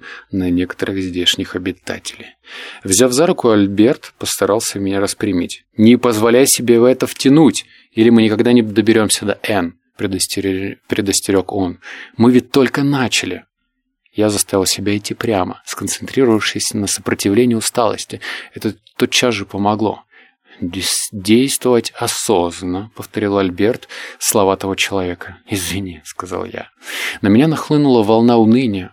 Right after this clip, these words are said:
Альберт был прав. Мы только начали наш путь. Если я уже проявил слабость, как же я надеюсь добраться до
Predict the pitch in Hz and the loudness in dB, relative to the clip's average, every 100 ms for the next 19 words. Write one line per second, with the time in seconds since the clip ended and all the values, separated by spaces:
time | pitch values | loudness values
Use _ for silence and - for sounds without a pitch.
0 | - 92 98 113 110 107 107 - 104 87 | -6 -2 2 0 0 -4 -2 -2 -2 -2
1 | - 98 95 120 - 107 127 - 120 117 | -6 -6 -2 -2 0 0 0 -2 0 0
2 | - - 73 57 - - - - 123 - | -2 -6 -6 -6 -8 -18 -8 0 2 4
3 | 113 107 113 117 113 147 - 101 101 104 | 2 4 4 4 4 0 2 2 2 0
4 | - 123 147 104 - - 127 110 117 110 | 0 0 0 -2 -6 -6 -6 0 0 0
5 | 101 110 131 110 101 95 98 104 101 - | -4 -6 -6 -6 -4 -2 0 0 0 -6
6 | 101 95 104 98 | -6 0 0 0